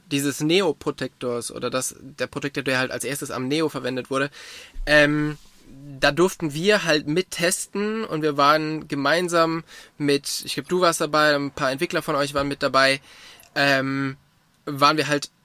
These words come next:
Radfahren in Italien und haben das Ding halt vernünftig getestet. Und dann wurde tatsächlich auch auf der Fahrt einfach mal das Messer rausgenommen und einfach mal an dem Protektor rumgeschnitzt. Und ich fand das irgendwie so cool, weil einfach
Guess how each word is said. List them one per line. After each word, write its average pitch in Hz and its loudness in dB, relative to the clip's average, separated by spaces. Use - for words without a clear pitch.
Radfahren 160 4
in 151 0
Italien 156 2
und 139 -4
haben 151 0
das 151 0
Ding 165 2
halt 156 0
vernünftig 151 -4
getestet. 170 -2
Und 156 2
dann 143 2
wurde 185 8
tatsächlich 160 -2
auch 156 0
auf 165 2
der 147 6
Fahrt 165 2
einfach 143 0
mal 139 2
das 147 0
Messer 160 4
rausgenommen 147 2
und 135 2
einfach 143 0
mal 139 2
an 139 -2
dem 143 -2
Protektor 156 -4
rumgeschnitzt. 135 -4
Und 131 -6
ich 135 -8
fand 160 2
das 156 -4
irgendwie 151 2
so 170 2
cool, 240 6
weil 180 6
einfach 170 -2